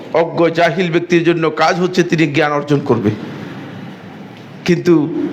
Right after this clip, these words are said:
মূর্খতাকে, মূর্খতা অর্জন করার চেষ্টা করবেন না, অথবা মূর্খ থেকে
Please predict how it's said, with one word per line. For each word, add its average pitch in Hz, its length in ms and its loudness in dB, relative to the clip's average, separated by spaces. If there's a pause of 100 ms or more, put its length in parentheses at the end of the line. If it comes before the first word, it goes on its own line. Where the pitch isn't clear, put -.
(760)
মূর্খতাকে, 196 960 4 (260)
মূর্খতা 185 440 4
অর্জন 175 320 2
করার 165 460 2 (640)
চেষ্টা 160 300 2
করবেন 143 320 0
না, 117 200 0 (220)
অথবা 160 220 2
মূর্খ 180 360 2
থেকে 208 500 0